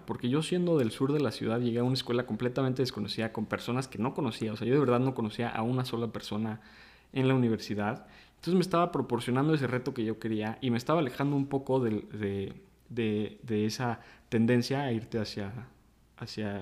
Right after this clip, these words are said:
hacia la universidad de moda, ¿no? Porque yo lo que decía, bueno, si me voy a Libero, voy a llegar con las mismas personas que ya conozco. O sea, salí con estas personas de prepa y vuelvo a entrar con estas mismas personas de prepa. Y no suponía un reto, porque iba a tener amigos ahí y, eh, entonces, pues no, y,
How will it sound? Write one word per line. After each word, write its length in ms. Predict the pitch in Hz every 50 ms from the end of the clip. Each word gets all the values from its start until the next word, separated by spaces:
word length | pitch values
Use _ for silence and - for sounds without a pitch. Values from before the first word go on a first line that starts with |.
| - -
hacia 300 | - 117 107 - 120 117
la 100 | 120 127
universidad 400 | 127 131 139 139 135 127 165 180
de 80 | 202
moda, 200 | 226 269 - 131
¿no? 240 | 110 107 113 151 - - - - - - - -
Porque 220 | - 131 127 127
yo 60 | 160 185
lo 60 | 202
que 80 | 190
decía, 180 | 170 147 - 180
bueno, 200 | 180 208 202 175
si 100 | 156 156
me 60 | 160
voy 80 | 175 214
a 40 | 277
Libero, 280 | 247 175 165 170 202
voy 120 | 214 202 190
a 40 |
llegar 180 | 170 147 151 151
con 120 | - 151
las 100 | 135 117
mismas 280 | 117 127 135 139 139 135
personas 360 | - - 120 120 117 120 117
que 60 | -
ya 100 | 110 107
conozco. 340 | - - 147 180 180 - -
O 40 | -
sea, 120 | - - 101
salí 220 | 101 110 113 131
con 140 | 135 147 139
estas 180 | 135 131 139 131
personas 340 | - - - - 123 123
de 80 | 117 117
prepa 280 | 107 120 120 120 - 147
y 20 |
vuelvo 220 | 131 123 123 123
a 40 | 123
entrar 200 | 113 - 107 110
con 140 | - - 110
estas 200 | 107 - - 110
mismas 300 | 110 110 110 113 110 110
personas 340 | - - - - 104 110 98
de 60 | 98
prepa. 300 | 98 - 110 - - 143
Y 40 | 160
no 140 | 170 190 185
suponía 340 | 190 233 190 147 123 120
un 100 | 120 123
reto, 380 | 113 - 165 175 - - - - - - - - - - -
porque 180 | - - 117 120
iba 140 | 131 139 135
a 60 | 117
tener 260 | - 113 113 117 110
amigos 540 | 113 113 117 120 113 113 107 107 - - - - - - _ - -
ahí 600 | 110 104 113 127 151 151 95 92 98 98 - - -
y, 60 | -
eh, 100 | - - - - -
entonces, 500 | - - - 120 120 - 123 120 - - - - - - - - - - - - - - _
pues 140 | - 131 131
no, 280 | 147 190 269 320 - -
y, 520 | - 139 127 123 123 120 120 113 - -